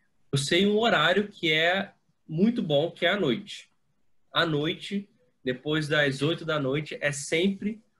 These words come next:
um bom dia, é sempre um bom, um bom horário pra postar, porque é sempre quando as pessoas estão chegando em casa, elas sentam no sofá, às vezes estão comendo alguma coisa, ou estão na cama já pra dormir, estão vendo o celular. Então, à noite sempre é um bom dia.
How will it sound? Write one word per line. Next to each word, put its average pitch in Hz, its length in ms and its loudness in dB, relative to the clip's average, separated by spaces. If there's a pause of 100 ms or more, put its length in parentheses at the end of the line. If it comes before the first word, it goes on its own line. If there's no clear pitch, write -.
(220)
um 139 140 -2
bom 151 200 0
dia, 139 300 -2
é 127 300 0
sempre 165 320 -6
um 165 100 -6
bom, 151 560 -4
um 139 60 -6
bom 139 220 0
horário 131 340 -2
pra 135 80 -12
postar, 139 640 -6
porque 139 480 -4
é 135 100 -2
sempre 160 220 -6
quando 165 120 -4
as 151 80 -12
pessoas 151 260 -14
estão 139 120 -10
chegando 160 320 -4
em 185 60 -4
casa, 165 580 0 (380)
elas 127 180 -2
sentam 143 240 -4
no 143 80 -4
sofá, 143 880 -4
às 123 100 -8
vezes 131 180 -6
estão 139 180 -8
comendo 131 220 -4
alguma 131 240 -8
coisa, 131 500 -2 (220)
ou 127 160 -4
estão 139 280 -2
na 135 140 -2
cama 135 380 -2
já 123 120 -2
pra 131 140 -6
dormir, 127 280 -6
estão 147 200 -8
vendo 139 180 -2
o 139 40 -10
celular. 165 380 -8 (220)
Então, 139 120 -4
à 156 80 0
noite 160 260 -2
sempre 175 220 -6
é - 20 -4
um 165 40 -10
bom 175 160 -2
dia. 113 260 -6